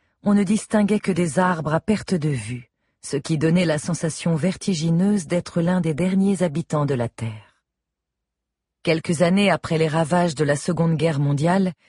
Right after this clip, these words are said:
cette zone reculée, abritant une population vieillissante, s'était progressivement dépeuplée, livrant les bâtisses aux morsures du temps.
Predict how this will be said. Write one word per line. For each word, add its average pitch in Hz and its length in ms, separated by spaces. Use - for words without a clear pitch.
cette 196 240
zone 226 240
reculée, 190 560
abritant 185 480
une 170 120
population 165 680
vieillissante, 170 880
s'était 220 320
progressivement 202 840
dépeuplée, 131 640
livrant 170 400
les 156 140
bâtisses 160 520
aux 160 60
morsures 151 460
du 117 140
temps. - 220